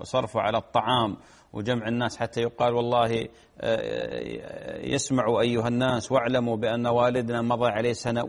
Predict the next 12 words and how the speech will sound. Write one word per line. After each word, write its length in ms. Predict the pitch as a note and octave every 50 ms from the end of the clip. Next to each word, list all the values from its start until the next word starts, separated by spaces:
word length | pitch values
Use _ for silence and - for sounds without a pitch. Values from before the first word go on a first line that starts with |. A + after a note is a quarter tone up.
| G2+ G2+
ما 140 | - - E3+
الذي 380 | F#3 G3 G#3 F#3 F3+ F3 D#3 D3
يستفيد 440 | C#3+ - - - C3 C3 C#3 B2 A2+
من 140 | A#2+ A#2+
هذا 200 | G#2+ A2+ A2+ G#2+
الميت؟ 400 | A2 G#2 G2+ G2 F2+ E2 D#2+ E2 - - _ _ _ _ _ _ -
ما 100 | - D#3
الذي 240 | F3+ G3+ G#3 F3 F3+
يستفيد 420 | D3 B2+ - - A#2+ A#2 A#2 G#2+
من 120 | G#2+ G#2+ G#2
هذا 200 | G#2 G#2+ G2+ G2+
الميت؟ 340 | G2 F#2+ F#2+ E2+ D#2 D2